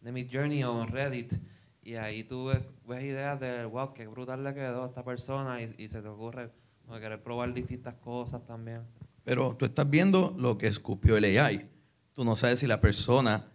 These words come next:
Speaker 2: recibió exactamente lo que él quería. Y, es, y aquí volvemos de nuevo a, a la raíz del problema.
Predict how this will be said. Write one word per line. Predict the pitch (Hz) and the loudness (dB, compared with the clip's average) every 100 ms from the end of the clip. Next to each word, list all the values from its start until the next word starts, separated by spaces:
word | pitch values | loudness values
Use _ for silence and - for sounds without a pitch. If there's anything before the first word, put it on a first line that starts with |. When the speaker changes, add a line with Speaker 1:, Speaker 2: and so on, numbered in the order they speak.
| - | -4
Speaker 2:
recibió | 120 104 107 - 110 | 0 2 2 4 4
exactamente | 107 127 113 120 120 110 117 | 4 4 2 2 2 2 2
lo | 101 | 2
que | 110 | 0
él | 95 | -2
quería. | - 107 139 117 - _ _ _ _ _ _ | -4 0 2 2 -2 _ _ _ _ _ _
Y, | - | 0
es, | 110 127 | 0 4
y | 143 | 6
aquí | 123 120 127 | 6 4 2
volvemos | 127 123 131 | 2 4 4
de | 127 | 4
nuevo | 120 123 123 120 | 4 6 4 4
a, | 117 | 0
a | - 110 | 4 4
la | 101 92 | 6 4
raíz | - 98 104 110 | 2 2 4 4
del | 120 107 | 2 2
problema. | - 107 101 113 104 98 | 0 4 4 4 4 0